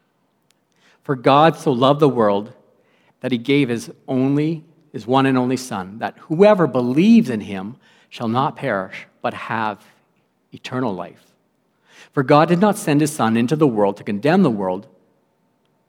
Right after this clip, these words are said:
but to save the world through him. Whoever believes in him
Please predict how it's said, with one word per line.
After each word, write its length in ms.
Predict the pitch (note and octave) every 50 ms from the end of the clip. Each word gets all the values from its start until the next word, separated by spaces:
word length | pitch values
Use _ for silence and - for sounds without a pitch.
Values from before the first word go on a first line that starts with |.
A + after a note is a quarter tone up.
| _ _ -
but 100 | G2+ -
to 80 | - G2+
save 360 | - - B2+ C#3+ F3+ F#3 D3+
the 80 | G2+
world 440 | E2 E2 F2 F2 F#2 F#2+ - _ _ _ _ _ _
through 160 | A2+ B2 C3+
him. 260 | B2+ A#2 - - - _ _ _ _ _ _ _ _ _ _ _ _ _ _ _ _ _ _ _ _ _ _ _ _ _ _ _ _ _ _ _ _ _ _ _ _ _ _ _ _ _
Whoever 400 | B2+ A#2+ A#2+ B2 B2+ C3+ D3+ D3
believes 540 | C#3 C3+ C3+ B2 A2+ A#2+ B2+ C3 C3+ B2+ A2+
in 100 | F#2+ F2
him 320 | - F#2+ E2+ D#2 - -